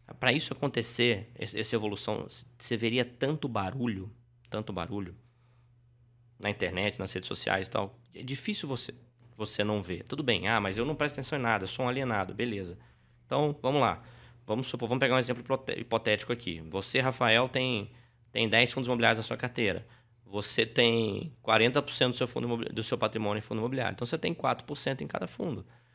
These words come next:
Então, se você não viu nada, você perdeu quatro por cento, é, do seu patrimônio. Se você é um cara muito alienado, completamente alienado, você perdeu quatro por cento do seu patrimônio. Agora, você se conhece. Eu volto, qual que é o maior risco? De novo, você aqui. Tá, então, cara, eu sou um cara que eu não olho... Nada. Então, vamos ter mais? Vamos ter vinte, então?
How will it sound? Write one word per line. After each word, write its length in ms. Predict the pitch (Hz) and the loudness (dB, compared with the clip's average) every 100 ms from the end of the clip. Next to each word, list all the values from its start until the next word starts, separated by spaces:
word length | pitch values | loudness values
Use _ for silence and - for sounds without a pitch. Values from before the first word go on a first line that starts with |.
| _ - | _ -16
Então, 120 | - | -8
se 100 | - | -2
você 240 | 165 - | -2 0
não 160 | 160 160 | 2 4
viu 140 | 165 160 | 4 4
nada, 300 | 156 160 156 | 4 4 2
você 120 | 175 | 0
perdeu 360 | 180 165 180 | 0 4 2
quatro 360 | 180 143 139 - | 4 4 4 2
por 140 | 151 | -10
cento, 400 | - 127 123 - - - _ _ - | -4 -2 -2 -6 -16 -20 _ _ -6
é, 600 | 107 107 101 95 95 98 - - | 2 4 4 2 0 -4 -10 -10
do 120 | 113 | -4
seu 160 | 135 | -2
patrimônio. 400 | 131 135 143 95 | 0 -2 0 0
Se 80 | 95 | 0
você 180 | 127 180 | -2 -2
é 20 | |
um 40 | 180 | 0
cara 240 | 170 156 | 0 2
muito 580 | 127 127 135 160 170 127 | 0 2 6 6 4 4
alienado, 640 | 120 120 101 98 123 123 | 4 4 4 6 6 4
completamente 800 | 110 107 - 120 139 127 110 107 | -2 -2 0 0 2 0 0 -2
alienado, 300 | 104 113 120 | -4 -2 -2
você 100 | - | -4
perdeu 280 | - 131 135 | -4 -4 -4
quatro 360 | - 117 117 - | -6 -8 -8 -10
por 60 | |
cento 100 | - | -12
do 40 | - | -10
seu 60 | |
patrimônio. 320 | - - - - - - | -8 -8 -8 -12 -18 0
Agora, 160 | 147 | 2
você 220 | 147 151 165 | 2 2 -2
se 140 | 180 | -2
conhece. 440 | - 190 139 117 | 0 4 6 6
Eu 60 | 135 | 4
volto, 180 | 139 131 | 2 4
qual 120 | 160 | 2
que 40 | |
é 20 | 165 | 4
o 40 | |
maior 160 | 165 143 | 2 2
risco? 300 | 131 117 117 | 0 -2 -4
De 100 | 139 | -2
novo, 260 | 127 131 | -2 -2
você 340 | 160 170 - 180 | -2 -2 0 -2
aqui. 340 | 180 127 98 - - - - - | -2 -6 -6 -10 -20 -20 -20 -4
Tá, 160 | 127 117 | 0 2
então, 160 | 131 | 2
cara, 320 | - 123 95 87 | 4 4 6 2
eu 140 | 113 | 0
sou 140 | - | 0
um 20 | 123 | 0
cara 160 | 123 | 0
que 80 | 120 | 2
eu 60 | 123 | 2
não 80 | |
olho... 120 | 123 117 | 2 2
Nada. 120 | 117 | 2
Então, 160 | 180 | 2
vamos 180 | 240 196 | 2 2
ter 140 | 131 104 | 4 6
mais? 260 | 110 98 | 6 4
Vamos 160 | 113 139 | 0 0
ter 140 | 123 | -2
vinte, 400 | 98 131 127 - | 0 -2 -2 -4
então? 280 | 87 120 | -2 -2